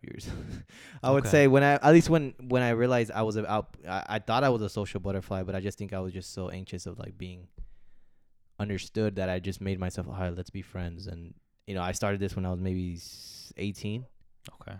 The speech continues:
Speaker 2: So you just, you made yourself too available to
Speaker 1: Yes.
Speaker 2: things? Okay.
Speaker 1: Yeah, so since I was eighteen to twenty-five,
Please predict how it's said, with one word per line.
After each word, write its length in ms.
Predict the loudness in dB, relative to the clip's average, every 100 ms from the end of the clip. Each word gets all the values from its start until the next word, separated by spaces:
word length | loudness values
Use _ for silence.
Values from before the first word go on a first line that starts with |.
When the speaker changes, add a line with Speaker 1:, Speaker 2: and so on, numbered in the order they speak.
| -10
Speaker 2:
So 120 | -4
you 60 | -2
just, 120 | -4 -8
you 120 | -8
made 180 | -8 -8
yourself 320 | -10 -10 -10
too 180 | -10 -8
available 400 | -8 -10 -12 -10
to 60 | -4
Speaker 1:
Yes. 240 | -4 -4
Speaker 2:
things? 240 | -12 -14 -16 _ _ -18
Okay. 200 | -18 -8
Speaker 1:
Yeah, 160 | -6 -4
so 520 | -2 -2 -2 -4 -10 _
since 200 | -6 2
I 60 | 4
was 120 | 4
eighteen 260 | 2 -2 -4
to 60 |
twenty-five, 720 | -2 -6 -6 -4 -4 -4 -8